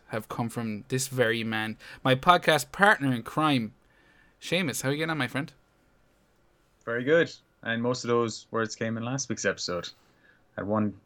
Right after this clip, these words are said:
Speaker 2: one too many drinkies.
Speaker 1: It was
Speaker 2: And,
Speaker 1: also
Speaker 2: uh,
Speaker 1: a bumper edition. Like, that was nearly
Speaker 2: <laughs>
Speaker 1: hitting two hours. That was disgraceful carry on, if you ask me.
Speaker 2: It was. Plus, it was like, uh, it was like Christmas. We were all excited. We had guests in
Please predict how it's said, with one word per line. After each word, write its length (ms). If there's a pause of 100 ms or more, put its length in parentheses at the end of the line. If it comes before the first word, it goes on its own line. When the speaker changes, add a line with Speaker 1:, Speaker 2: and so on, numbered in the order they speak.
(220)
Speaker 2:
one 140
too 120
many 200
drinkies. 640 (280)
Speaker 1:
It 60
was 140
Speaker 2:
And, 80
Speaker 1:
also 280
Speaker 2:
uh, 200 (280)
Speaker 1:
a 100
bumper 460
edition. 600
Like, 200
that 180
was 160
nearly 420
Speaker 2:
<laughs> 0
Speaker 1:
hitting 220
two 220
hours. 260
That 100
was 160
disgraceful 720
carry 240
on, 220
if 120
you 80
ask 160
me. 100 (200)
Speaker 2:
It 60
was. 360 (320)
Plus, 300
it 140
was 200
like, 300
uh, 140
it 40
was 80
like 140
Christmas. 380
We 160
were 100
all 120
excited. 440
We 100
had 200
guests 340
in 540